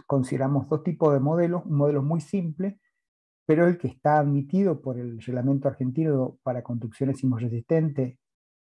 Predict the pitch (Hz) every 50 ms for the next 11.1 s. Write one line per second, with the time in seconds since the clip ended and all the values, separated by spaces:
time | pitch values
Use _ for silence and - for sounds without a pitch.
0 | _ _ _ 139 127 123 117 117 110 - - 131 120 120 - 127 123 - 190 -
1 | - 143 - - - 123 120 - - 120 - 127 123 127 127 127 127 123 110 110
2 | 113 110 - 139 127 127 123 127 120 117 113 127 123 - - 175 196 185 180 190
3 | 214 220 - _ _ _ _ _ _ _ - 123 - - 117 113 110 - - 135
4 | 127 127 127 123 120 127 123 127 135 131 - - 202 170 151 - - 196 208 214
5 | - _ _ _ - - - - - _ _ - 151 156 160 160 - - 185 165
6 | 160 160 160 165 151 151 185 185 208 - 156 143 139 139 - 131 127 - 147 147
7 | 147 147 147 139 147 - - 156 147 143 143 160 160 147 139 131 - - 120 123
8 | 117 - - 117 - 120 - - 127 120 120 113 - 135 135 131 135 131 123 127
9 | 127 127 123 147 139 139 - 156 156 156 156 165 175 151 123 131 123 120 110 -
10 | - 131 123 120 120 120 113 113 117 113 120 120 127 127 127 - 123 120 - -
11 | _